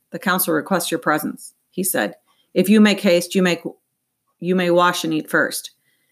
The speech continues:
"Okay," said Gregor. He started to rise and realized Boots's head was cradled on his arm. He eased himself up without waking her. "What about Boots?" "She may sleep on," said Marith.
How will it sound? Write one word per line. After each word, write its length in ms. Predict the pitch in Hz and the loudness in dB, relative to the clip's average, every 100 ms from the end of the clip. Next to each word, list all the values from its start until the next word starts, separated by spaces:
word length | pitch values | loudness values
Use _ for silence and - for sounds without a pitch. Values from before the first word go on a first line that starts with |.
| _ _ _ - | _ _ _ -2
"Okay," 280 | 202 202 160 | 0 0 -2
said 240 | 170 147 | -4 -4
Gregor. 300 | 147 147 170 | -4 -2 -4
He 180 | - 185 | -4 -6
started 320 | - 170 170 | -2 0 0
to 60 | 175 | 0
rise 280 | 156 156 170 | 0 0 -4
and 140 | 165 | -2
realized 380 | 165 165 165 165 | 0 0 -2 0
Boots's 380 | 180 180 160 - | -2 -2 -8 -6
head 280 | 170 156 | -4 -2
was 100 | 165 | -4
cradled 360 | 165 180 165 160 | -4 -4 -2 -2
on 120 | 156 | -2
his 120 | 151 | -2
arm. 360 | 160 156 151 151 _ _ _ | -4 -4 -4 -8 _ _ _
He 100 | 170 | -2
eased 240 | 190 196 | 2 2
himself 340 | 190 170 170 170 | 0 -2 -2 -2
up 200 | 175 175 | -2 -2
without 260 | 165 143 | -2 0
waking 320 | 156 160 175 | -2 -4 -4
her. 260 | 165 143 - _ _ | -4 -6 -8 _ _
"What 160 | 185 220 | 0 2
about 260 | 240 202 | 4 2
Boots?" 500 | 170 185 - - - _ _ _ _ - | 2 0 0 -6 -6 _ _ _ _ -6
"She 200 | - 247 | 2 4
may 140 | 302 | 4
sleep 300 | - 196 - | 4 0 0
on," 280 | 139 - - | -4 -8 -8
said 260 | - 165 | -8 -6
Marith. 340 | 156 135 95 | -4 -4 -6